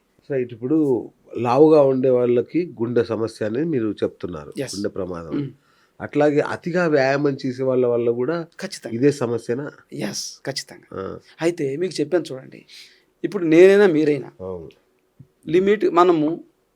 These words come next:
Speaker 2: ఒక థర్టీ మినిట్స్ చేయగలం అనుకోండి సార్.
Speaker 1: అవును.
Speaker 2: ఇరవై నిమిషాలే చేయాలి.
Speaker 1: అచ్చచ్చా.
Speaker 2: ఓకే?
Speaker 1: ఓకే.
Speaker 2: పెంచుకుంటూ పోవాలి. అతిగా యాభై నిమిషాలు చేయొద్దు,
Speaker 1: ఆ.
Speaker 2: అరవై నిమిషాలు చేయొద్దు. అంటే ఈ శరీరాలు దెబ్బతిని పోయినాయి కాబట్టి చెప్తున్నా.
Speaker 1: ఓకే, అంతే కదా.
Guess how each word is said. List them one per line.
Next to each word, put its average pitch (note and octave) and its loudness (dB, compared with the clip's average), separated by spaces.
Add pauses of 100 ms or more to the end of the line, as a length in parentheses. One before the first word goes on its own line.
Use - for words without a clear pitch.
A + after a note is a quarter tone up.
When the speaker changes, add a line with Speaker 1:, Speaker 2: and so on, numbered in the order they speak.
(140)
Speaker 2:
ఒక F#3 6
థర్టీ F#3+ 4
మినిట్స్ G3 2
చేయగలం F3 6
అనుకోండి C#3 -8
సార్. - -20
Speaker 1:
అవును. F2+ -10 (260)
Speaker 2:
ఇరవై F3 8
నిమిషాలే F3+ 0
చేయాలి. B2 -12 (340)
Speaker 1:
అచ్చచ్చా. - -16 (280)
Speaker 2:
ఓకే? F#3+ -8 (100)
Speaker 1:
ఓకే. G2+ -12
Speaker 2:
పెంచుకుంటూ G#3+ -2
పోవాలి. A#2+ -12 (720)
అతిగా G3+ 2
యాభై F3 8
నిమిషాలు G3 -2
చేయొద్దు, C#3+ -4
Speaker 1:
ఆ. F#2+ -12
Speaker 2:
అరవై D#3+ 4
నిమిషాలు G3 2
చేయొద్దు. D3+ -6 (420)
అంటే F3+ 4
ఈ G#3 2
శరీరాలు G#3 10
దెబ్బతిని F#3+ 6
పోయినాయి G#3 6
కాబట్టి F#3+ 8
చెప్తున్నా. - -14
Speaker 1:
ఓకే, F2 -14
అంతే G#2+ -6
కదా. E2+ -6